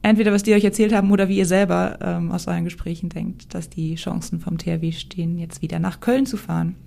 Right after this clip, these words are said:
Ganz liebe Grüße aus Island an dieser Stelle. Und jetzt kribbelt's tatsächlich bei mir auch schon langsam wieder. Also ich hab jetzt schon auch Lust, zurückzukommen und dann zu sehen aus erster Reihe, wie es dem T H W weiterhin ergeht. Bis dann.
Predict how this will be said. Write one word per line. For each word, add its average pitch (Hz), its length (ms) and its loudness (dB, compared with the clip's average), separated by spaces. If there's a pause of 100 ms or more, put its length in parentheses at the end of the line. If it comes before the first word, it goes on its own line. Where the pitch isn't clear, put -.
(720)
Ganz 247 220 4
liebe 294 200 4
Grüße 262 540 0
aus 226 180 -2
Island 226 300 0
an 220 140 0
dieser 220 220 0
Stelle. 233 420 2 (500)
Und 220 460 6 (180)
jetzt 202 160 -2
kribbelt's 214 400 4
tatsächlich 185 440 0
bei 180 100 0
mir 175 180 0
auch 180 80 2
schon 175 160 -4
langsam 165 360 -2
wieder. 170 200 -4
Also 165 400 -6
ich - 160 -12
hab 190 140 -6
jetzt 170 220 -10
schon - 140 -4
auch 175 140 -6
Lust, 175 240 -8
zurückzukommen 170 760 -4
und 165 180 -4
dann 165 240 -2 (600)
zu - 160 -2
sehen 185 640 4
aus 185 160 -2
erster 170 420 0
Reihe, 156 380 0 (240)
wie 180 140 -10
es 165 100 -8
dem 175 160 0
T 175 140 2
H 165 60 2
W 165 100 4
weiterhin 165 360 2
ergeht. 165 460 0 (480)
Bis 330 160 0
dann. 254 380 6